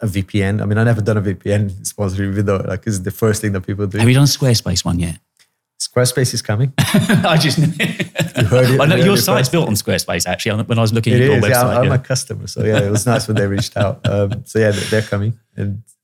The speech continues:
Speaker 1: that's, that's the next year. But again, you, I wouldn't spend ten minutes talking about, about that product. I mean, the, the, because it just won't do anything for the channel, and you know,
Speaker 2: Mm.
Speaker 1: it's, it's not really. Um,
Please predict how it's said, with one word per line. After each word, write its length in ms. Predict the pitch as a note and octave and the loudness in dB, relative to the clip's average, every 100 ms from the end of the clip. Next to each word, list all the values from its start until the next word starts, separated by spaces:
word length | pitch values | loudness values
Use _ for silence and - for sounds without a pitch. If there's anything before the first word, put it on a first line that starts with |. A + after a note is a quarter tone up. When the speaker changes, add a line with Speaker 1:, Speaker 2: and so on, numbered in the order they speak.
| - | -4
Speaker 1:
that's, 180 | G2 - | -4 -2
that's 200 | G#2 - | -4 -2
the 60 | |
next 300 | G2+ F2+ - | -4 -4 -6
year. 240 | G#2 G2+ G#2 _ _ _ _ - | -6 -6 -8 _ _ _ _ -8
But 80 | - | -2
again, 400 | A2+ A#2+ G#2 - - | 0 0 0 -4 -2
you, 240 | A#2+ - | 0 0
I 60 | - | -2
wouldn't 260 | G#2+ A#2+ A2+ | 0 2 0
spend 280 | - G#2+ | -2 -2
ten 160 | - A2 | 0 -2
minutes 240 | G#2 F#2 | -2 -2
talking 220 | - G2 F#2+ | -4 -2 -2
about, 300 | F#2 - - _ _ _ _ _ _ _ | -2 -4 -10 _ _ _ _ _ _ _
about 220 | - G2 F#2+ | -8 -4 -2
that 140 | F2 | -2
product. 360 | - G2 F2 - | 0 0 -2 -6
I 40 | |
mean, 160 | G2 F#2 | -4 -4
the, 100 | F#2 | -6
the, 240 | F#2+ - | -8 -8
because 520 | G2+ G#2 G#2+ F#2+ - - | -8 -4 -2 -2 -6 -6
it 80 | A2+ | -6
just 240 | G#2 - | -6 -8
won't 220 | A2+ A2 | -2 -2
do 120 | G2+ G2 | 0 -2
anything 340 | G2 G2+ G2+ | -2 -4 -4
for 140 | F#2 G2 | -6 -8
the 100 | F#2+ | -8
channel, 380 | - F#2+ F#2+ F2+ | -6 -6 -4 -4
and 240 | F#2 F#2 _ _ - | -6 -8 _ _ -2
you 180 | F#2 E2+ | 2 4
know, 80 | |
Speaker 2:
Mm. 60 | E2 | 2
Speaker 1:
it's, 120 | F2+ | 0
it's 160 | G2+ F#2+ | -4 -4
not 180 | F#2+ G2 | -4 -4
really. 380 | F#2+ F2+ F2+ F2+ _ _ _ _ _ _ - | -4 -2 -6 -10 _ _ _ _ _ _ -6
Um, 500 | G#2+ F2 F2 F2+ F2+ | -2 -2 -4 -6 -12